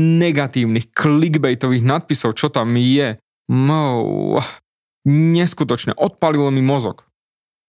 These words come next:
O to, skoč si pokojne pozerať, čítaj, aké,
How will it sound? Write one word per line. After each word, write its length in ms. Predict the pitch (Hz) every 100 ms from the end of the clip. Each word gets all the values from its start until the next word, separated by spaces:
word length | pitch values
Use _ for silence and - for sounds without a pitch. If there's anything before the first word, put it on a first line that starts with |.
| _ _ _ _ _
O 80 | 160
to, 400 | 160 - - -
skoč 640 | - - - - 185 -
si 80 | 127
pokojne 320 | 160 156 127
pozerať, 240 | 135 110 -
čítaj, 360 | - 170 131 -
aké, 320 | 139 -